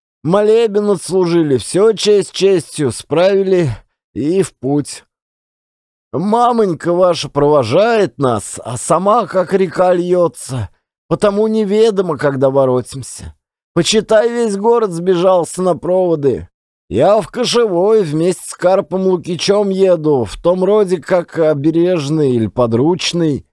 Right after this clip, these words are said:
Успел за зиму-то, каждый их непривычки вполне привесится. Они ещё только подумают, а я уж сделал.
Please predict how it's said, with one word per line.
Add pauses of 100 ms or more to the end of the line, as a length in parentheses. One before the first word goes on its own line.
(360)
Успел
за
зиму-то,
каждый
их
непривычки
вполне
привесится.
Они
ещё
только
подумают,
а
я
уж
сделал.